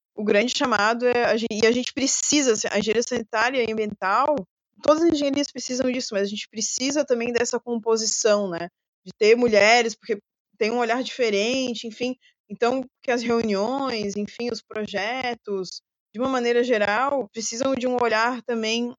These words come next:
muito humano, muito voltado pra essa questão da, do desenvolvimento sustentável, da qualidade de vida das pessoas, né? Então, eu acho que essa igualdade, essa, essa mistura, tende a contribuir pra isso. Então,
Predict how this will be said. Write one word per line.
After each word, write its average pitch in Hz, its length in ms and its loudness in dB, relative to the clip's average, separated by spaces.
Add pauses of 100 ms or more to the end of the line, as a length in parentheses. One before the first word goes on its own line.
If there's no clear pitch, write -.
(120)
muito 277 300 4
humano, 247 540 6
muito 214 260 -2
voltado 240 480 2
pra 220 120 -4
essa 220 180 -6
questão 214 380 -6
da, 208 340 0
do 190 60 -4
desenvolvimento 208 320 -4
sustentável, 214 500 -2
da 202 100 0
qualidade 190 360 -2
de 196 60 -10
vida 196 140 -4
das 196 160 -4
pessoas, 196 800 0
né? 196 180 -8 (380)
Então, 202 480 2
eu 214 120 4
acho 208 420 0
que 226 680 -6 (240)
essa 214 600 2
igualdade, 214 840 2
essa, 190 320 -4 (160)
essa 190 300 -4
mistura, 214 640 -2 (260)
tende 220 220 2
a 226 80 4
contribuir 233 720 0
pra 208 140 2
isso. 175 360 -2
Então, 190 480 -6